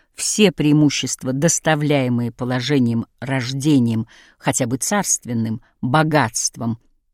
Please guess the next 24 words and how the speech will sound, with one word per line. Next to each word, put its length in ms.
и 120
тому 240
подобное, 540
оказываются 720
тем 300
же, 120
чем 400
оказывается 840
театральный 600
король 320
по 120
сравнению 500
с 100
настоящим. 800
Метродор, 800
первый 300
ученик 420
Эпикура, 640
так 180
начинает 460
одну 240
из 100
своих 300
глав: 480